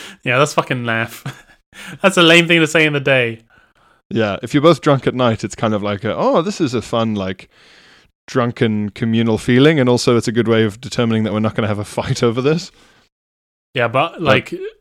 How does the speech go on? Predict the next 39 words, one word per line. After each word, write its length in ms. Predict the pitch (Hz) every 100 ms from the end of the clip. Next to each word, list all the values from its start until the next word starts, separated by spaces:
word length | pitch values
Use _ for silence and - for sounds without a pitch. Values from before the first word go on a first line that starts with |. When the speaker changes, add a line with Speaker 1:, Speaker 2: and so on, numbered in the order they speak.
| _
Speaker 1:
in, 220 | 170 135
in, 300 | 160 156 151
just 160 | 139 127
in 100 | 135
the 80 | 131
library 760 | 131 127 120 117 107 104 101 _ _ _ _ _ _ -
when 140 | 120
everyone's 480 | 123 127 123 117 -
Speaker 2:
<laughs> 680 | 156 - - 381 523 _ -
Speaker 1:
hungover 440 | - 127 120 113
and 120 | 113 107
pissed 300 | 113 - 127
off. 400 | 104 107 - _ _
Speaker 2:
Everyone's 200 | 120 113 113
like, 160 | 110
"What? 280 | 117 135 - _
What?" 340 | 135 151 127 - - - - - _ _ -
<laughs> 40 | - _ _ _ - _ _ _ - _ - -
So, 300 | - 113 92 - _ _ _ _ - - _ -
Lewis 320 | 135 147 139
is 80 | 117
wondering, 540 | 127 123 120 113 113 -
uh, 200 | 107 104
he 140 | 113
says, 360 | - 110 101 117
"What 140 | 117
happens 360 | 127 127 135 117
in 100 | 117
the 60 |
chat 280 | - 156 131
meetings 340 | 131 - 123
of 160 | 113 -
cocaine-fueled 840 | - 156 - 151 139 - 147 135 113
C 400 | - 170 147 143
E 60 |
Os 280 | 151 170 104
or 160 | 104 127
angry 320 | 139 131 120
meatheads? 640 | 127 156 - 87 78 -